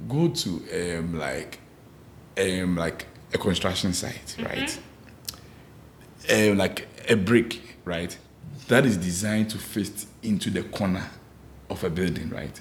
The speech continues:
Speaker 2: Yeah.
Speaker 1: It is not the same as the brick. That is designed to feel like maybe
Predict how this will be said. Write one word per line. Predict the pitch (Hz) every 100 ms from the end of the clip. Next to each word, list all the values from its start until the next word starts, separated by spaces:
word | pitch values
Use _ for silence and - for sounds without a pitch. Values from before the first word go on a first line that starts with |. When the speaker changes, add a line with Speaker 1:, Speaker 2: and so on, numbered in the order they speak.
| - -
Speaker 2:
Yeah. | 101
Speaker 1:
It | 95
is | - -
not | 104 110 104 - - - - - - -
the | -
same | - 101 101 92 -
as | 90
the | - 76 - - - - - - - 92
brick. | 95 87 - - - - - - - - - - -
That | 107 110
is | 92
designed | - 101 85 101 101
to | 92
feel | - 98
like | 92 92
maybe | 107 95 92 92 95